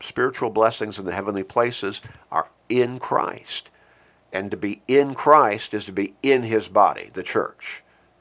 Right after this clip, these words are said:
What are those blessings? Well, it's a long list. No condemnation. Romans eight and verse one. But li-, but all of these are listed. You can simply look at other references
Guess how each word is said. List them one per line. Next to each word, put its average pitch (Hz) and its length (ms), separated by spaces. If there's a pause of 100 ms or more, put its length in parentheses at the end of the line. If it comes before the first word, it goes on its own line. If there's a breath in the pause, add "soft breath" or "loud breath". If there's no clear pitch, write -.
(280 soft breath)
What 131 120
are - 140
those 98 240
blessings? - 680 (1600 soft breath)
Well, 92 260
it's 95 140
a 90 60
long 95 500
list. - 580 (760 soft breath)
No 113 240
condemnation. 135 840 (1600)
Romans 107 300
eight 110 180
and 92 140
verse 98 260
one. 113 260 (300 soft breath)
But 107 140
li-, 139 260
but 104 380
all 175 240
of 135 80
these 107 240
are 98 120
listed. 117 680 (180)
You 123 140
can 117 160
simply 151 420
look 120 220
at 104 100
other 131 240
references 98 800